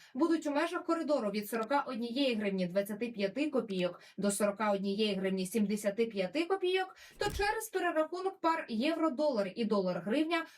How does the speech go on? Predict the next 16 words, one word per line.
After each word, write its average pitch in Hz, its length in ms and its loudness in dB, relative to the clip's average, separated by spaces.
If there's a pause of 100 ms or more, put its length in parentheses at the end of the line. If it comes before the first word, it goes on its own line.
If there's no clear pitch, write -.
(100)
курс 302 280 0
євро 294 340 2
на 214 120 0
торгах 240 400 -2
цього 185 240 0
тижня 339 400 0
перебуватиме 208 800 0
в 202 140 -4
межах 294 400 2
коридору 277 480 0 (240)
від 302 200 2
сорока 294 340 2
п'яти 269 400 0
гривень 185 320 0
сімдесяти 196 520 0
копійок 330 640 0